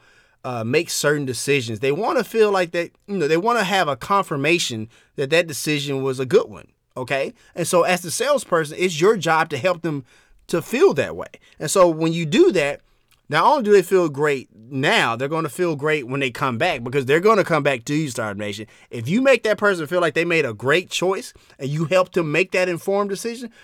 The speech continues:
they're gonna come right out like, "Hey, I need to see Dominic because, no, we got Jim, we got great, no, no, no, no, no, no, no, no, no. I need to see Dominic." I only mess with Dominic. That's my guy.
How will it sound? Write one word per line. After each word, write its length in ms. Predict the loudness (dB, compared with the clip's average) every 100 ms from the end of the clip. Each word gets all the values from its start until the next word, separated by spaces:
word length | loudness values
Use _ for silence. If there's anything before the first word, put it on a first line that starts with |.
| _
they're 100 | -12
gonna 160 | -4 -4
come 240 | -2 -2
right 140 | -2 0
out 100 | 0
like, 160 | 0
"Hey, 280 | 2 0 0 -6
I 80 | -4
need 160 | -2 -4
to 60 | -8
see 160 | -4
Dominic 480 | 2 2 2 -2 -8
because, 320 | -6 -4 -6 _ _ -6
no, 180 | -2 -2
we 80 | 0
got 200 | -2 -2
Jim, 320 | 0 2 2
we 60 |
got 200 | 0 0
great, 220 | 0 -2 0
no, 100 | 0
no, 120 | 2
no, 100 | 0
no, 140 | -2
no, 100 | -4
no, 140 | -4 -4
no, 100 | -6
no, 120 | -6
no. 160 | -8 -12 _ _ _ -8
I 40 |
need 120 | -6
to 40 | -6
see 120 | 0
Dominic." 440 | 4 4 2 -8 _ -8
I 40 | -4
only 180 | -2 0
mess 220 | 0 -2
with 100 | 0
Dominic. 380 | 2 2 -2 -6
That's 200 | -8 -8
my 60 |
guy. 400 | -2 2 4 2